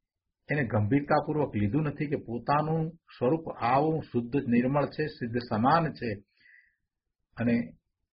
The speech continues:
એવી એ જ્ઞાનની તાકાત છે. આ વાતને એને ગંભીરતાપૂર્વક લીધી જ નથી. હજી પણ આ સ્વાધ્યાય પૂરો થાય એટલે પાછો હતો એનો તે થઈ જાય છે. પોતાનું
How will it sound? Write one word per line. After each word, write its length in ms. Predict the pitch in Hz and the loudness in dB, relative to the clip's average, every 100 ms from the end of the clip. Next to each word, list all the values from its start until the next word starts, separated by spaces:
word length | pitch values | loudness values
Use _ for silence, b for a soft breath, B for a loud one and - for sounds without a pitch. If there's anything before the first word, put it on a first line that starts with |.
| _ | _
એવી 320 | 143 151 165 | 0 2 2
એ 220 | 151 139 | 2 0
જ્ઞાનની 460 | 110 110 127 139 143 | 2 2 2 2 0
તાકાત 520 | - 104 104 165 185 | 0 -2 6 8 8
છે. 260 | - 120 - - | 4 -4 -4 2
આ 240 | 160 220 | 6 8
વાતને 440 | 180 165 185 208 220 | 8 8 6 4 6
એને 180 | 208 208 | 4 4
ગંભીરતાપૂર્વક 840 | 160 117 156 - 101 101 104 117 | 2 2 2 4 2 4 2 4
લીધી 340 | 113 110 135 143 | 2 4 2 2
જ 100 | 110 | -2
નથી. 320 | - 104 87 _ _ _ _ _ _ _ _ | -6 -12 -18 _ _ _ _ _ _ _ _
હજી 200 | 120 151 | 0 2
પણ 180 | 208 214 | 4 6
આ 80 | 175 | 4
સ્વાધ્યાય 460 | - 117 107 151 | 6 4 6 4
પૂરો 280 | 156 160 160 | 4 2 2
થાય 360 | 165 156 139 120 - _ _ _ _ _ - | 4 6 6 4 -4 _ _ _ _ _ -14
એટલે 180 | 156 156 | -8 -4
પાછો 400 | 135 139 - 123 | 0 0 2 2
હતો 220 | 110 139 | 2 0
એનો 360 | 120 117 113 | 2 0 0
તે 160 | 101 117 | -2 -6
થઈ 220 | 113 113 | -8 -10
જાય 160 | 104 104 | -10 -12
છે. 260 | - _ _ _ _ _ _ _ _ _ _ _ _ | -16 _ _ _ _ _ _ _ _ _ _ _ _
પોતાનું 800 | 156 - 147 170 180 196 202 202 | -18 -6 -2 0 0 2 0 0